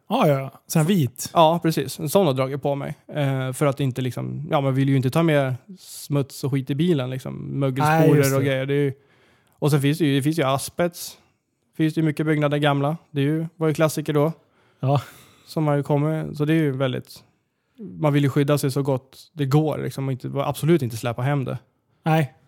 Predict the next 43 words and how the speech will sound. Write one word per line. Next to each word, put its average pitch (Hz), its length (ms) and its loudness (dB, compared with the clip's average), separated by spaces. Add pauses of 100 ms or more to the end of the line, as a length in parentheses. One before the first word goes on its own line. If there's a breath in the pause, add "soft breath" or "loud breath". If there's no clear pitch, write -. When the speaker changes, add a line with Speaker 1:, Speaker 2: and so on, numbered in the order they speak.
(280)
Speaker 2:
Eh, 123 520 -4 (400)
så 143 140 -6
det 147 100 0
är 143 80 2
ju, 139 200 -2
skorna 147 400 2
är 143 60 4
ju, 139 180 2
liksom, 131 340 -4
f-, 143 720 -18 (100)
lite 151 360 -2
högre, 143 420 2
så 131 120 -6
det 135 80 -4
är - 20 -4
ju 131 60 -4
ankelstöd 135 840 -2
på 143 100 -6
dem, 139 120 -8
så - 80 -12
man 139 120 -6
inte, 131 180 -8
liksom, 135 420 -10 (100)
det 147 140 -6
är 147 40 4
ju 143 100 6
lätt 143 200 2
att 127 60 -4
trampa 131 220 -2
snett. - 380 -8 (220)
Det 143 100 -4
Speaker 1:
Ja, 147 120 4
Speaker 2:
är 147 40 2
ju 139 40 -2
Speaker 1:
ja. 139 120 -4
Speaker 2:
väldigt 135 340 4
lätt. 127 200 -8
Det - 60 -8
är 147 40 -4
ju 143 140 0
Speaker 1:
Mm. 131 120 6
Speaker 2:
liksom 135 220 -2
inte 127 320 -4